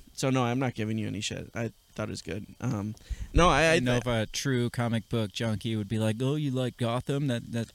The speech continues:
Speaker 2: bullshit." I, I, I liked,
Speaker 1: <laughs>
Speaker 2: I mean, yeah, I guarantee you I didn't follow any of the original storylines that
Speaker 1: No.
Speaker 2: closely, but, um, I did like the backstories they gave in a lot of
Speaker 1: Yeah.
Speaker 2: the characters.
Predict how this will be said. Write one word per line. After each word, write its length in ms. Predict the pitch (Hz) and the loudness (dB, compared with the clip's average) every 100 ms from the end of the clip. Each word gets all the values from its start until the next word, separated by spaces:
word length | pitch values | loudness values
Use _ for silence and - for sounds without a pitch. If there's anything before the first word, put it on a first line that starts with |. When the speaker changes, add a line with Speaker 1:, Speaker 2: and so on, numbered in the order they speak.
| - | -8
Speaker 2:
bullshit." 360 | 107 113 - - | -6 -6 -8 -8
I, 480 | 123 - 139 180 - | -4 -2 0 0 2
I, 100 | 175 | 2
I 20 | |
liked, 320 | 214 190 190 233 - 165 - | 4 4 2 -2 -4 -4 -6
Speaker 1:
<laughs> 300 | - - 196 | -8 -6 -2
Speaker 2:
I 80 | |
mean, 200 | 208 196 185 | 2 2 4
yeah, 340 | 190 180 127 | 6 6 4
I 120 | 165 | 0
guarantee 580 | 139 104 156 151 143 135 | -2 -4 0 2 2 2
you 200 | 135 123 | 2 2
I 40 | 117 | 2
didn't 240 | 123 117 | 0 -2
follow 240 | 120 120 113 | 0 0 0
any 240 | 123 123 | 0 -2
of 100 | 107 | 0
the 100 | 113 | -2
original 360 | 110 107 110 107 | -2 -2 -4 -4
storylines 720 | - - 131 123 123 123 107 | -4 -4 -2 0 0 0 0
that 220 | 117 107 | 0 0
Speaker 1:
No. 80 | 104 | 0
Speaker 2:
closely, 500 | 131 123 - 127 123 - _ | 0 0 0 -2 -4 -10 _
but, 280 | 135 139 123 | -2 2 2
um, 320 | 123 120 110 - | 2 0 -2 -2
I 140 | 131 | -2
did 220 | 127 147 | 0 0
like 240 | 127 120 - | 0 -2 -2
the 80 | 113 | -4
backstories 540 | 113 107 110 110 101 | -4 -4 -6 -6 -4
they 100 | 113 | -4
gave 180 | 110 104 | -2 -2
in 80 | 107 | -2
a 60 | |
lot 220 | 101 104 98 | -2 -4 -4
of 40 | |
Speaker 1:
Yeah. 80 | 113 | -4
Speaker 2:
the 40 | |
characters. 600 | 107 104 - 95 101 - | -2 -4 -6 -6 -6 -8